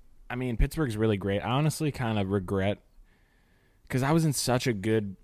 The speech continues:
place creatively in Pittsburgh, 'cause it was, like, small town kind of vibe. Like, I was like, "Fuck, I need to get out of here. Like, I'm gonna hustle my ass off." Now, like, in L A, it's like,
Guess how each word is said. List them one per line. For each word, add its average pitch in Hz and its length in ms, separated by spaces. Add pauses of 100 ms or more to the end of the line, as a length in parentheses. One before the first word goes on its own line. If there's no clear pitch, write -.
(100)
place 107 600
creatively 110 680
in 107 140
Pittsburgh, 120 480
'cause 113 160
it 104 80
was, 104 120
like, 95 340
small 113 420
town 110 340
kind 101 220
of 90 60
vibe. 98 400
Like, 95 120
I 101 80
was 95 100
like, 95 120
"Fuck, 101 300
I 101 40
need 95 140
to 95 60
get 90 120
out 92 160
of 92 60
here. 98 180
Like, 90 140
I'm 98 80
gonna 92 100
hustle 98 320
my 87 120
ass 92 260
off." 98 160
Now, 127 260
like, 120 220
in 104 80
L 110 200
A, 110 120
it's 98 180
like, 95 240